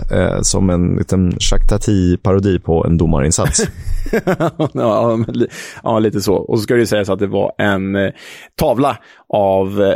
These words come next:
Speaker 2: den gode Steven Benda i Swansea-målet på Antoine Semenyos kvittering.
Speaker 1: Ja, jättetavla. Pirou, Joel till namnet, fyra mål på de fem senaste matcherna. Kul att han har hittat formen. Tre raka kryss för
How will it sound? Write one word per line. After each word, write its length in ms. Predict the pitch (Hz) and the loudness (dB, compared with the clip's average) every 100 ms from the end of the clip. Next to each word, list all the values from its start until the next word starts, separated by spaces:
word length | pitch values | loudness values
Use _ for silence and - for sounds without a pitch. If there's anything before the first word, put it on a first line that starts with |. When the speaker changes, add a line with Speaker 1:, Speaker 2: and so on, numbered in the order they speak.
| - | -2
Speaker 2:
den 220 | 110 107 | -2 0
gode 360 | 110 104 101 98 | 0 0 0 -2
Steven 540 | - - 135 123 127 120 | -2 -2 0 2 2 0
Benda 460 | 123 120 117 110 | 0 2 2 2
i 180 | - 107 | 2 0
Swansea-målet 720 | 113 107 110 107 107 104 92 | 0 -2 0 0 2 0 -2
på 160 | - 107 | -2 -2
Antoine 280 | 92 95 95 | -2 -4 -6
Semenyos 460 | - 98 92 87 | -4 -4 -4 -6
kvittering. 520 | - - 104 90 60 - - | -10 -6 -2 -2 -4 -10 -8
Speaker 1:
Ja, 280 | 92 95 87 | -2 0 0
jättetavla. 800 | 80 82 - - 78 98 82 - - _ - - - - - - | 0 -2 -4 -6 -2 -2 -2 -6 -10 _ -20 -16 -12 -12 -14 -4
Pirou, 520 | 127 123 127 131 127 - _ - 98 | 2 4 4 2 0 -6 _ -4 0
Joel 500 | 123 120 120 127 - | 2 2 2 0 -2
till 220 | - 113 | -2 0
namnet, 640 | 117 117 113 110 _ - 95 - | 0 0 0 -2 _ -4 -2 0
fyra 220 | 113 104 | 0 2
mål 260 | 104 101 95 | 2 2 2
på 80 | |
de 80 | 95 | 2
fem 180 | 98 98 | 2 2
senaste 340 | - 95 - | 2 0 2
matcherna. 400 | 95 92 - 101 101 | 0 0 0 -2 0
Kul 180 | 104 95 | 0 0
att 80 | - | 0
han 200 | 90 90 | 0 2
har 60 | |
hittat 360 | 87 87 87 - | 0 0 -4 -4
formen. 640 | - 110 107 101 104 104 | 0 2 2 2 0 0
Tre 260 | - 107 101 | 0 0 2
raka 260 | 92 92 | 0 -2
kryss 460 | - - 123 - - | -2 0 0 0 -4
för 320 | - 113 | -2 0